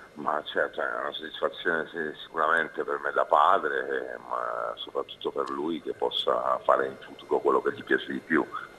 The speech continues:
che è quello di giocare a calcio. È normale, va a giocare in una squadra che gli permetterà di crescere tantissimo, non che non lo, non lo potesse fare qui a Pescara,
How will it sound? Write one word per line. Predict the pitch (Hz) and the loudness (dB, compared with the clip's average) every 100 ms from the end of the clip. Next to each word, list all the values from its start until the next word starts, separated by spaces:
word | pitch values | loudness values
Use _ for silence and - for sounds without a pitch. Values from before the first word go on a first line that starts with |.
| - | -4
che | 76 | -2
è | |
quello | 71 73 71 | 4 4 4
di | |
giocare | 67 67 67 | 2 4 6
a | - | 8
calcio. | 80 64 60 - - - | 10 10 6 0 -2 -2
È | 71 67 64 | -2 0 2
normale, | 69 73 69 | 2 4 6
va | 58 | 6
a | 62 | 4
giocare | - 69 69 | 2 2 4
in | 69 | 4
una | 67 | 0
squadra | - 80 73 69 | 6 8 8 6
che | 71 65 - - - - | 4 0 -2 -12 -12 -2
gli | 85 | 4
permetterà | 82 76 80 - 80 | 6 6 4 6 6
di | 78 80 | 6 4
crescere | 95 95 95 - 73 | 8 8 6 2 2
tantissimo, | 71 87 85 - 92 101 - 67 | 4 2 2 -4 -4 -4 -4 -4
non | 65 73 71 | -2 -2 2
che | 78 | 2
non | 73 | 2
lo, | 69 71 - | 2 0 -2
non | 76 76 | 0 2
lo | 73 | 2
potesse | - 82 - | 2 0 -2
fare | 78 78 | 4 4
qui | - 80 | 6 4
a | 76 | 4
Pescara, | 117 - 92 101 101 65 | 2 6 8 10 8 6